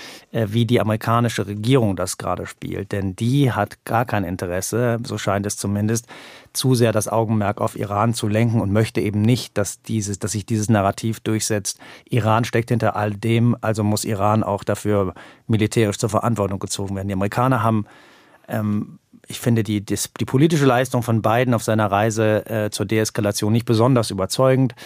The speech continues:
Aber er hat schon ein paar eindrückliche Worte gesagt, wenn er auch natürlich nicht viel politisch anzubieten hatte. Aber er hat natürlich gleichzeitig einen interessanten Schritt unternommen und sehr, sehr frühzeitig, äh, amerikanische Flugzeugträger in das östliche Mittelmeer geschickt, ich glaub, zwei.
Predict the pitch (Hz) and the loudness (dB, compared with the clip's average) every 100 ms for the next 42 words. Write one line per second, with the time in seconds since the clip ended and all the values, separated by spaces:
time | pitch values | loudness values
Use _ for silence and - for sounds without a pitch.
0 | - - - - _ - 110 117 117 117 | -20 -20 -20 -20 _ -2 2 2 4 4
1 | 110 104 117 127 92 110 110 113 104 101 | 4 0 0 0 0 0 2 2 4 2
2 | 113 117 113 110 107 104 107 107 110 107 | 0 -2 -2 -2 0 2 2 0 0 2
3 | 113 127 - 107 87 90 104 - 101 104 | 2 0 -2 0 0 -2 -4 -4 -6 -2
4 | 110 - 110 113 107 107 104 135 123 110 | -4 -4 -4 -4 -4 -4 0 0 0 0
5 | 110 107 104 117 101 101 104 104 113 117 | 0 0 0 2 0 0 0 0 -2 -2
6 | 107 107 - 107 110 113 107 101 - - | -2 -4 -2 -2 0 -2 -4 -8 -12 -20
7 | - - - 113 120 110 120 113 - 123 | -20 -10 -4 -2 -2 0 -2 -2 -4 -2
8 | 120 117 113 117 113 104 - 120 131 139 | 0 2 2 4 2 0 -2 0 4 4
9 | 117 113 - 127 131 - 110 110 113 110 | 2 0 0 -4 -2 0 0 2 -2 -4
10 | - 107 101 101 104 - 113 107 98 117 | -4 -4 -2 -2 -4 0 0 0 -6 -6
11 | 117 - 113 - 110 113 110 - 107 101 | -4 -2 -2 0 0 2 2 0 -2 -2
12 | 104 120 104 107 117 131 113 107 110 113 | -4 -4 -4 -2 2 4 2 2 -2 -4
13 | - - - - 101 113 | -6 -10 -10 -2 0 2